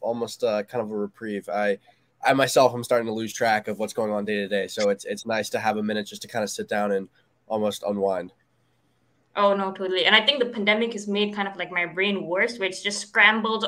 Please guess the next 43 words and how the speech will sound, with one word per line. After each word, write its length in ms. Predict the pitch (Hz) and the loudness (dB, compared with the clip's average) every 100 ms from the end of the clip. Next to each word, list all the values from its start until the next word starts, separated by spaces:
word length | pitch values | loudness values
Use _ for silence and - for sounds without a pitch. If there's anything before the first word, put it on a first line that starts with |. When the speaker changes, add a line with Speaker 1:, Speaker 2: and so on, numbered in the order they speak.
| - | 4
Speaker 2:
all 260 | 196 214 | 6 6
sense 320 | 214 202 190 185 | 0 -6 -6 -8
of 100 | - | -8
time 300 | 190 190 185 | -6 -4 -6
and 120 | 175 | -12
space. 440 | - 185 214 - - - - | -8 -6 -6 -8 -18 -20 -16
So 140 | - | -4
now 100 | 226 | 2
Speaker 1:
<laughs> 60 | 214 | 4
I 20 | |
Speaker 2:
things 260 | 214 170 147 | 6 6 8
Speaker 1:
feel 80 | 175 | 8
Speaker 2:
just 120 | 156 | 10
Speaker 1:
that. 140 | 110 - - | 8 4 -4
Speaker 2:
happen. 160 | 208 233 | -4 4
<laughs> 80 | - - - 403 480 480 - 359 | 6 6 2 2 2 2 -2 2
Yeah, 300 | 359 392 285 | 8 10 10
then 140 | 302 | 6
it's 140 | 302 302 | 2 0
just, 180 | 277 240 | -2 2
like, 220 | 208 208 | 2 2
things 240 | 294 302 | 0 2
are 60 | 277 | 0
just 220 | 254 - | 0 -4
happening 420 | - 262 262 247 | -2 -2 0 0
in 120 | 190 | 0
life. 220 | 185 170 180 | 4 4 6
I 120 | 233 | 6
have 120 | 240 | 6
no 140 | 226 233 | 4 0
control 420 | 233 208 214 196 | -2 -4 -2 -2
over, 220 | 180 185 | 0 0
like, 100 | 170 | 0
when 340 | 165 190 190 190 | 2 4 4 2
it 100 | 175 | -2
happens. 360 | 156 - 165 - | -4 -4 -14 -12
So 140 | 156 - - - - 523 | -12 -12 -16 -10 2 4
I 80 | |
agree 240 | 269 202 202 | 4 2 2
with 180 | 180 170 | 0 0
that. 240 | 196 208 - | 0 0 -2
But, 140 | 202 | 2
like, 220 | 214 208 | 2 0